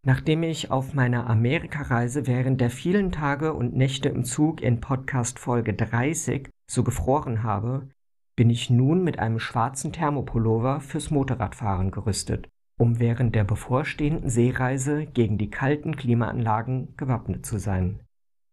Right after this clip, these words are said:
Damit in der Tropensonne herumzuspazieren, ist aber keine gute Idee. Fürs Erste weiß ich nun jedenfalls, wo das Deck ist und wie man dorthin kommt und verziehe mich wieder in das kühle Schiffsinnere.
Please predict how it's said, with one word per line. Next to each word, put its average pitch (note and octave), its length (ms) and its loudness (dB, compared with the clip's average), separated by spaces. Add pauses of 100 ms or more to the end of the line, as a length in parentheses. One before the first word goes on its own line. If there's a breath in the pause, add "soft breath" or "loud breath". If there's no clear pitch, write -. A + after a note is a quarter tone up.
Damit D3+ 340 2
in D3 100 2
der A2 120 0
Tropensonne A2 640 0
herumzuspazieren, A#2+ 1040 0
ist - 260 -8
aber C#3 140 2
keine C#3 320 -2
gute - 240 -6
Idee. - 400 -2 (840)
Fürs - 280 0
Erste C#3 480 -2
weiß C#3 220 -2
ich D3 160 -4
nun D3 160 2
jedenfalls, C#3 580 0
wo A2 60 0
das - 240 -2
Deck C#3 180 -4
ist - 460 -6
und C3+ 180 2
wie C#3 60 4
man D3 180 0
dorthin D3+ 360 -2
kommt - 420 -4 (100)
und - 140 -4
verziehe A2+ 440 0
mich A2+ 280 0
wieder C#3 340 2
in G2+ 140 0
das - 260 -4
kühle C3+ 580 0
Schiffsinnere. G2 920 -6